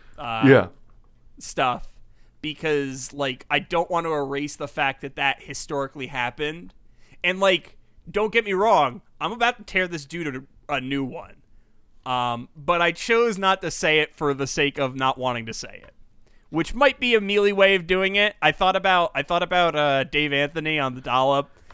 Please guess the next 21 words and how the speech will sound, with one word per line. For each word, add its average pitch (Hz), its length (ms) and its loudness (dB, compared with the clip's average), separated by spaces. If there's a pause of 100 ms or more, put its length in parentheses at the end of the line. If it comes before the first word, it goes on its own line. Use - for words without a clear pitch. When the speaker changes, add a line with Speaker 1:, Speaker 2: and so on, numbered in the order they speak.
(140)
Speaker 2:
Yeah. 131 320 6
Speaker 1:
Um, 123 120 -8
I 170 140 4
just 202 260 -4
don't 190 260 2
have 156 420 4
Dave 139 220 0
Anthony's 131 400 -4
confidence. - 800 -12 (400)
Speaker 2:
Okay. 156 460 8
<laughs> - 880 0
Speaker 1:
And, 143 420 4
like, 135 440 0
willingness 147 720 -2
to 127 600 -6 (200)
commit 135 400 -6
to, 123 260 -4
like, 120 300 -6
saying 110 420 -6
things. 104 640 -18 (560)
Um, 110 580 -6